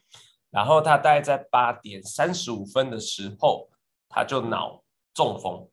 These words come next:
就送医院。送医院之后呢，他就变成这个植物人了。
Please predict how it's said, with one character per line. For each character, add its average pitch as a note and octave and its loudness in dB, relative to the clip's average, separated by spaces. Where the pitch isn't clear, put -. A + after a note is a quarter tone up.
就 C3 -6
送 B2+ -2
医 G2+ -12
院。 G#2 -8
送 D#3 0
医 D3 -2
院 D3+ 0
之 B2+ -6
后 A#2+ 0
呢， F#2+ -6
他 B2 2
就 B2+ -2
变 B2+ -2
成 F2+ -12
这 G2 -12
个 - -12
植 A2+ -8
物 A#2+ -6
人 - -8
了。 - -20